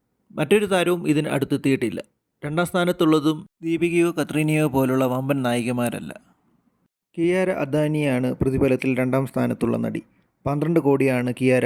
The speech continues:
അടച്ച നികുതി. വമ്പൻ ചിത്രങ്ങൾ കിയാരയുടേതായി വരാനുമുണ്ട്. ഗെയിം ചേഞ്ചർ പോലുള്ള ചിത്രങ്ങളാണ് കിയാരയുടേതായി വരാനിരിക്കുന്നത്. ഇതെല്ലാം വരുമാനത്തിൽ നടിയെ സഹായിച്ചിട്ടുണ്ട്. നികുതി കൂടുതലായി നൽകിയതും അതുകൊണ്ടാണ്.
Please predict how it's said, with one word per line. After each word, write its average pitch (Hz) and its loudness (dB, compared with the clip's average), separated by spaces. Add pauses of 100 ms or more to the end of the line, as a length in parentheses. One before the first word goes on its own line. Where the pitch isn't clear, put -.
അടച്ച 123 -2
നികുതി. 110 -2 (280)
വമ്പൻ 151 0
ചിത്രങ്ങൾ 139 0
കിയാരയുടേതായി 127 2
വരാനുമുണ്ട്. 120 0 (640)
ഗെയിം 175 4
ചേഞ്ചർ 196 2
പോലുള്ള 156 4
ചിത്രങ്ങളാണ് 139 0
കിയാരയുടേതായി 131 2
വരാനിരിക്കുന്നത്. 120 -2 (360)
ഇതെല്ലാം 151 2
വരുമാനത്തിൽ 135 0
നടിയെ 127 2
സഹായിച്ചിട്ടുണ്ട്. 120 -2 (500)
നികുതി 160 2
കൂടുതലായി 160 4
നൽകിയതും 139 0
അതുകൊണ്ടാണ്. 117 -2